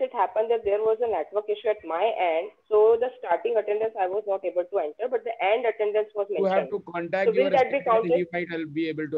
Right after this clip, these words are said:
Speaker 2: help you.
Speaker 1: M C P, yeah?
Speaker 2: Yeah, M C P and state head.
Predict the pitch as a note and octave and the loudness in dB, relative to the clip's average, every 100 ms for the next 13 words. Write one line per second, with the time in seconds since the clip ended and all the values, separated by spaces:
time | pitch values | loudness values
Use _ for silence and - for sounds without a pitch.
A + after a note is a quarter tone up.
0 | B2 A#2 A2+ G#2 _ _ _ _ _ _ | -6 -8 -12 -14 _ _ _ _ _ _
1 | _ _ _ G3+ G#3+ A#3+ A3+ D3 A3+ - | _ _ _ 0 2 -2 -2 0 0 -2
2 | _ _ _ _ _ - C3+ - D3 D#3 | _ _ _ _ _ -12 -8 -8 -8 -8
3 | E3 F3+ G#3 F#3 - C#3+ A2+ | -8 -6 -6 -8 -6 -6 -6